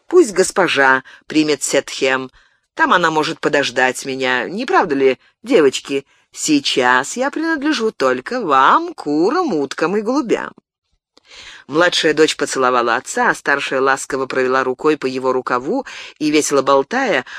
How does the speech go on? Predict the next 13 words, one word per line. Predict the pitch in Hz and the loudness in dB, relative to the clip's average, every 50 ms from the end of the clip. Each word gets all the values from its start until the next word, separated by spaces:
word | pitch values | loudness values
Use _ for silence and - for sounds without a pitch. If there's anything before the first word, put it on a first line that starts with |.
| - | -10
они | - - 277 294 311 | -6 -4 -2 0 0
увели | 311 294 247 285 285 226 170 156 143 - | 0 2 2 0 0 0 2 2 2 2
Амени | - 127 135 131 127 139 170 220 240 233 226 220 185 - | 0 -2 -4 -4 -4 -2 -2 -2 -2 -4 -4 -6 -6 -8
с | - - | -10 -10
собой. | - - - - 156 143 110 90 90 71 57 - _ _ _ _ _ _ _ _ _ _ _ _ | -10 -10 -8 -6 -8 -8 -8 -10 -10 -10 -10 -14 _ _ _ _ _ _ _ _ _ _ _ _
А | - 131 123 - _ | -2 -2 -2 -4 _
час | - - 208 202 165 123 - | -2 0 0 2 0 -2 -4
спустя | - - - - - - 220 - - - - 262 302 349 370 - - - - - _ _ | -12 -14 -16 -14 -12 -10 -10 -10 -12 -6 -2 -2 -2 -2 -4 -10 -16 -20 -20 -20 _ _
он | - 359 330 | -6 -6 -4
пригласил | - 285 247 180 175 160 151 - 233 254 | -4 -4 0 2 2 2 2 0 -6 -6
Сетхем | - - 151 120 - - - 127 127 120 | -4 -4 -6 -6 -6 -6 -6 -6 -6 -6
в | - | -12
сад. | - - - - - - | -16 -10 -8 -8 -10 -10